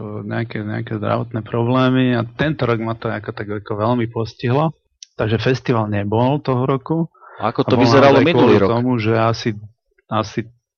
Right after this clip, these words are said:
Speaker 1: asi mesiac predtým,
Speaker 2: Aha.
Speaker 1: ako sa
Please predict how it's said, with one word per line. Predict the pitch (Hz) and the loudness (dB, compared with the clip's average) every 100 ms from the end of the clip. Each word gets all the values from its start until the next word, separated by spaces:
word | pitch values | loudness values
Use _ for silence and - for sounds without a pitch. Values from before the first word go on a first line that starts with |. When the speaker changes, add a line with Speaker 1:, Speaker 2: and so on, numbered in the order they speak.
| _ _ _ _ | _ _ _ _
Speaker 1:
asi | 107 98 107 | -8 -4 -4
mesiac | 107 117 117 123 - | 0 0 0 -4 -2
predtým, | - 110 113 - 117 117 113 | -4 -4 -4 -4 -2 0 0
Speaker 2:
Aha. | 110 | -2
Speaker 1:
ako | 107 104 | -2 -6
sa | - | -4